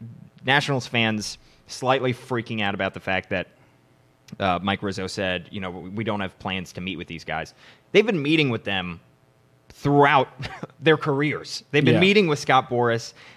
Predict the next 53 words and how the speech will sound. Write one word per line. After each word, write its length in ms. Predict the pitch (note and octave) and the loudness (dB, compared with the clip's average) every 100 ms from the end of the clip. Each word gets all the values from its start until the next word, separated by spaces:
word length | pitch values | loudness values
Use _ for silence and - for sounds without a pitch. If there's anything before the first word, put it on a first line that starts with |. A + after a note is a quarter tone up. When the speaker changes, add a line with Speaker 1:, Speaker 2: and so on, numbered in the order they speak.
| - | 2
Speaker 1:
They've 140 | C#3 | 4
been 140 | C3+ | 4
meeting 240 | C#3 D3 D3 | 4 2 2
with 120 | B2+ | 0
Steven 280 | - B2+ A#2+ | -2 -4 -4
Strasburg 540 | - G#2+ G2+ G#2 F#2+ | -4 -2 -2 -4 -6
and 100 | F#2+ | -6
Anthony 360 | G2 G2 F#2+ F#2+ | -6 -6 -6 -6
Rendon. 440 | F#2 F#2 F#2+ F#2 | -6 -6 -4 0
They 120 | G2 | 2
made 320 | A2 A#2 C#3 B2+ | 2 4 4 4
that 180 | A#2+ A2+ | 4 4
offer 280 | G#2 - | 2 0
reportedly 680 | A2 G2+ - A2+ G2+ F2 F2+ | -6 -8 -6 -6 -6 -8 -6
at 100 | F2 | -6
the 120 | G2 | -2
end 140 | F#2+ F#2 | -2 -2
of 60 | |
the 60 | F2+ | -6
season 340 | - F#2 F2+ | -6 -6 -6
for 180 | E2+ F#2 | -4 0
Rendon. 440 | F2 F2 F2+ F2 F2 | 0 2 0 0 -2
So 300 | - F#2+ F2+ - - - _ _ _ _ | 0 0 -2 -8 -20 -20 _ _ _ _
Mike 220 | C3 D3 | 2 4
Rizzo 360 | D3 D3+ D#3+ C#3+ | 6 6 6 4
saying 460 | - C3+ C3 B2 | 4 4 4 2
that, 340 | A2+ G#2+ - _ _ _ | 2 0 -2 _ _ _
you 100 | B2+ | 2
know, 80 | A#2+ | 2
"We 140 | A#2+ | 4
don't 180 | C#3+ C#3+ | 6 6
have 160 | C3 - | 4 0
plans 400 | A#2 A#2 A#2+ A#2+ | 0 2 0 -2
to 60 | G#2+ | -2
meet 220 | A2 A2+ | -2 -2
with 360 | A#2 F#2 - _ | -4 -6 -14 _
Anthony 340 | A#2 A#2 A#2 A2+ | -2 0 -2 -2
Rendon 420 | G#2 G2+ G#2+ A#2+ | -2 0 0 0
or 60 | G#2 | -2
Steven 260 | - G2+ | -6 -8
Strasburg" 480 | - G#2 G#2+ B2 A#2+ | 0 0 2 0 0
does 180 | D3 A#2+ | 0 2
not 380 | B2+ D3 D#3 C#3 | 4 6 6 4
at 80 | |
all 180 | C3 C#3 | 4 4
mean 220 | A#2+ C3 A#2+ | 4 0 0
we 100 | B2 | 2
don't 180 | B2+ B2 | 2 2
have 140 | G2+ | -2
contact 500 | - A#2 A#2+ F2 - | -2 -2 -2 -6 -10
with 100 | - | -16
these 200 | D#2 C#2+ | -16 -14
guys. 320 | B1+ C2 - | -12 -12 -16